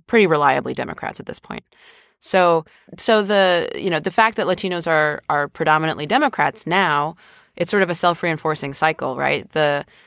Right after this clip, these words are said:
you know, people don't want immigrants to come here. That makes,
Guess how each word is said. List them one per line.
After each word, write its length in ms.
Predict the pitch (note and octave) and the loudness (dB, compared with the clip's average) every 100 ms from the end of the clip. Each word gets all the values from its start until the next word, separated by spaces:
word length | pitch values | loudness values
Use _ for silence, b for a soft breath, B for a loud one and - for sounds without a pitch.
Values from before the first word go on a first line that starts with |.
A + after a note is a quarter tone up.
| b | b
you 80 | - | -4
know, 80 | C#3+ | -4
people 280 | - F#3 F#3 | -4 -2 2
don't 200 | F3 E3+ | 2 4
want 180 | E3 F3 | 2 2
immigrants 480 | G3 F#3 E3+ E3 | 0 0 -2 -2
to 100 | - | -6
come 220 | D#3+ G#3+ G#3+ | -2 0 0
here. 480 | F3 D#3+ D#3 D3+ - | -2 0 0 0 0
That 220 | E3 E3 | 0 0
makes, 340 | E3+ F3 - | -2 -4 -4